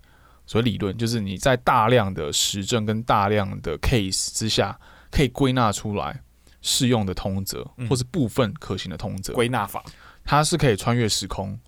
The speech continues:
Speaker 1: 穿越个体经验，跟穿越很多的艺术，
Speaker 2: OK。
Speaker 1: 然后都还可以稍微去做适用，
Speaker 2: 嗯。
Speaker 1: 才能叫通则跟理论。
Speaker 2: 嗯。
Speaker 1: 那其实我们今天，就是 Roy Sensor，其实很多都是理论。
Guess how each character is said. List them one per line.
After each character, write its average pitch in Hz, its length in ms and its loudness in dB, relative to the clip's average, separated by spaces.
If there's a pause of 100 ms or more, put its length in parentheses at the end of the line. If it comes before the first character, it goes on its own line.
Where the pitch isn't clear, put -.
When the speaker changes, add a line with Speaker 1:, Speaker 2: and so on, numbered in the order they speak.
(200)
Speaker 1:
穿 120 220 0
越 120 120 2
个 117 140 2
体 104 100 -2
经 101 220 -8
验， 104 220 -6 (580)
跟 117 200 -2
穿 117 220 0
越 113 120 2
很 101 180 -6
多 101 160 -2
的 101 100 -2
艺 107 160 -8
术， 85 280 -10 (160)
Speaker 2:
OK。 104 340 -6
Speaker 1:
然 107 80 0
后 117 60 4
都 147 140 4
还 117 260 2
可 127 200 0
以 120 300 0
稍 - 220 0
微 120 120 2
去 113 120 -6
做 110 160 -2
适 - 320 0
用， 98 300 -2
Speaker 2:
嗯。 107 280 -2
Speaker 1:
才 - 120 -4
能 98 60 -2
叫 107 100 0
通 107 280 0
则 87 160 -4
跟 87 160 -6
理 78 180 -10
论。 110 200 -12 (120)
Speaker 2:
嗯。 107 260 -6 (560)
Speaker 1:
那 117 340 0
其 113 120 0
实 214 60 6
我 139 60 6
们 110 80 0
今 117 120 0
天， 143 200 -2
就 170 120 2
是 175 80 6
Roy 156 180 8
Sensor， 143 260 4
其 120 120 0
实 123 60 2
很 113 220 -2
多 110 200 2
都 107 100 2
是 110 100 0
理 87 160 -8
论。 - 180 -8